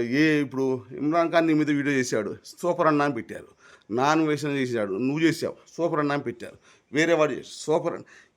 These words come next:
ఎవడి మాట పడితే వాడి మాట, ఎవడి మాట పడితే వాడి మాట. తెలవక, తెలియక పాపం ప్రజలు అమాయకులండి, చాలా అమాయకులు. ఎవరినైనా ఉత్తగా నమ్ముతారు, మాటలు చెప్తే నమ్ముతారు. ఆ, వాళ్ళని దయచేసి ఈ బెట్టింగ్ లేకపోతే వల్ల చాలా కుటుంబాలు ఆగమైపోయినాయి,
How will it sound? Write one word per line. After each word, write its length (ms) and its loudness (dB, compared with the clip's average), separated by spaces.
ఎవడి 420 2
మాట 360 0
పడితే 260 0
వాడి 200 4
మాట, 240 -2
ఎవడి 360 0
మాట 240 0
పడితే 240 -4
వాడి 140 0
మాట. 200 -2
తెలవక, 340 -4
తెలియక 300 -4
పాపం 300 -10
ప్రజలు 280 2
అమాయకులండి, 840 -4
చాలా 160 -4
అమాయకులు. 560 -4
ఎవరినైనా 520 2
ఉత్తగా 320 -6
నమ్ముతారు, 520 -2
మాటలు 340 -4
చెప్తే 260 -8
నమ్ముతారు. 500 -6
ఆ, 40 -6
వాళ్ళని 380 0
దయచేసి 580 -8
ఈ 20 -12
బెట్టింగ్ 380 -4
లేకపోతే 220 -2
వల్ల 160 -2
చాలా 140 0
కుటుంబాలు 460 -6
ఆగమైపోయినాయి, 600 -6